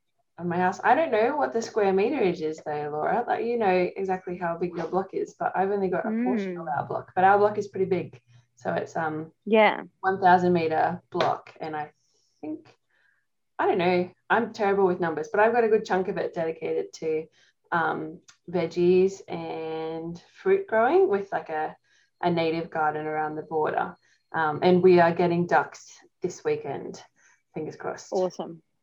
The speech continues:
Speaker 1: We're getting two. So, um, Travis's uncle breeds call ducks, and, um,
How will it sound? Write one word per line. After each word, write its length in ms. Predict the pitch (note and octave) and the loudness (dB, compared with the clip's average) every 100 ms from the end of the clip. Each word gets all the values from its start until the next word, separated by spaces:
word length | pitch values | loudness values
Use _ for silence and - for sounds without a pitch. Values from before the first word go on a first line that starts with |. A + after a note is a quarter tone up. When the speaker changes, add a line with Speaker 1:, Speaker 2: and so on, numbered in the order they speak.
| _ - | _ 2
Speaker 1:
We're 120 | F#3 | 4
getting 140 | D#3+ F3 | 4 6
two. 340 | G#3+ A#3+ A4 | 8 10 6
So, 380 | - F3 D#3+ - | 6 2 4 4
um, 420 | D#3+ D#3 D3+ D#3+ F3 _ _ _ _ | 0 -2 -6 -10 -16 _ _ _ _
Travis's 420 | F#3+ E3+ E3+ F3 | 0 0 0 -2
uncle 760 | - D#3 E3+ F3 D#3+ D#3 D3+ - _ | 2 2 2 0 2 2 -2 -14 _
breeds 400 | E3 D#3 D#3 - | 0 0 -2 -6
call 360 | - F3 E3+ | -4 0 0
ducks, 540 | F3+ B3 - - - _ _ _ - | 4 2 2 -18 -20 _ _ _ -8
and, 680 | D#3+ D#3 D#3 D#3 D#3 D#3 - | -4 -2 -4 -6 -6 -10 -8
um, 440 | D#3 D#3 D3+ D#3 | -6 -4 -6 -10